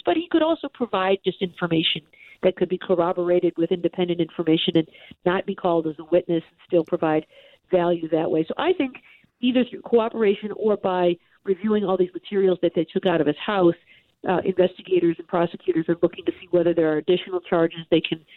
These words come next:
charge against Stone to tie him to a more overt conspiracy with WikiLeaks and members of the Trump campaign. Um, and, you know, he reportedly is a pack rat who kept all of his communications and other papers.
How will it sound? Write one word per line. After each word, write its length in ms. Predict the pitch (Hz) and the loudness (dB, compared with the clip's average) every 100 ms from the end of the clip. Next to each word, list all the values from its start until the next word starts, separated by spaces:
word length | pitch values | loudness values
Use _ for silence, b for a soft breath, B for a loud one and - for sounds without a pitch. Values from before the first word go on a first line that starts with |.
| B B _ | B B _
charge 280 | - 190 196 | -4 -2 -2
against 260 | 220 220 - | -2 -2 -2
Stone 440 | - 208 208 208 208 b b - | -2 0 0 -2 -6 b b -2
to 100 | 180 - | -2 -2
tie 220 | 185 170 | -2 0
him 160 | 190 190 - | 0 -2 -4
to 260 | 185 185 185 | -2 0 0
a 80 | 170 165 | -2 -4
more 140 | 170 165 | -2 0
overt 360 | 175 170 170 - | 0 2 0 0
conspiracy 580 | 185 - 170 160 - 165 | -4 0 2 2 0 -2
with 140 | 156 - | -2 -4
WikiLeaks 480 | 160 185 170 196 - - B B - | -12 -2 2 2 -2 -20 B B 0
and 220 | 214 233 | 0 2
members 240 | 214 190 180 | -2 -2 -2
of 80 | 170 | -2
the 80 | 160 | -4
Trump 300 | - 180 180 - | -2 -2 -2 -2
campaign. 460 | 151 139 - 143 151 - B B - | -4 -2 -2 -2 -4 -10 B B -4
Um, 180 | 190 196 - | -4 -4 -2
and, 140 | 226 226 - | -2 -2 -4
you 80 | |
know, 120 | 247 208 | 0 0
he 380 | 202 226 214 208 | -2 -8 -10 -6
reportedly 540 | 220 214 233 294 302 233 | -4 -2 0 0 0 0
is 60 | 226 | 0
a 40 | |
pack 280 | 220 226 - | -2 -4 -2
rat 200 | 165 127 | -2 -2
who 80 | 185 | -4
kept 260 | - 196 190 | -4 -2 0
all 220 | 180 190 | 0 0
of 60 | |
his 100 | 185 - _ b b b - | -2 -6 _ b b b -4
communications 640 | 202 208 202 208 214 233 214 | 0 0 2 2 2 -2 0
and 100 | 185 | 0
other 140 | 165 | 0
papers. 460 | - 185 190 214 | 0 -2 0 -2